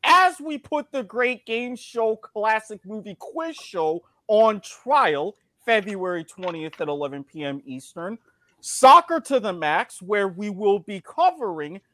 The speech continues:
the United States two nil win over Honduras in the last matches of this window's qualifying round for concacaf. That should be airing, if you're looking at this live, about an hour from now, but stay tuned from that. Uh,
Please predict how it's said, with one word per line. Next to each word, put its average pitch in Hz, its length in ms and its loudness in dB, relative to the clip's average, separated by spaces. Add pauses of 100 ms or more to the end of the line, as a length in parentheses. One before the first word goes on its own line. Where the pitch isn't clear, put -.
(160)
the 208 120 0
United 220 540 -4
States - 340 -12
two 339 340 -8
nil 302 180 -6
win 254 160 -6
over 233 240 -4
Honduras 165 800 -8
in 185 140 -6
the 170 120 0
last 190 560 0
matches 233 560 -8
of 175 240 -4
this 233 240 -10
window's 170 480 -8
qualifying 175 840 0
round 147 500 -6 (480)
for 262 240 4
concacaf. 180 880 0 (120)
That 185 240 0
should 285 360 -10
be 269 200 -12
airing, 208 540 -4 (300)
if 339 220 0
you're 320 140 -2
looking 269 300 -4
at 220 100 -4
this - 200 -8
live, 190 420 4
about 170 280 0
an 147 180 -14
hour 147 340 0
from 139 300 -12
now, 143 260 0
but 202 180 -14
stay 143 360 -14
tuned 139 360 -14
from 131 360 -12
that. 156 300 0 (580)
Uh, 247 320 6